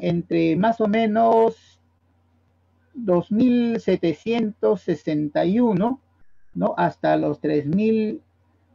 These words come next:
tres mil trescientos noventa y nueve, ¿no? Eh, las ciudades que son estas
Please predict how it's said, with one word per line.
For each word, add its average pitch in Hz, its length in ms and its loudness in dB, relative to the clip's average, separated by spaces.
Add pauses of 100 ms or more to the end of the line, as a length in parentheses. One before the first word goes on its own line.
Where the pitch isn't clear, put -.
(680)
tres 160 240 -4
mil 214 220 -2
trescientos 190 520 -4
noventa 151 520 -2
y 123 80 -6
nueve, 131 520 -2
¿no? 202 200 -8 (600)
Eh, 139 540 -2
las 156 200 -6
ciudades 220 440 0
que 180 140 -4
son 233 340 -2
estas 214 680 -8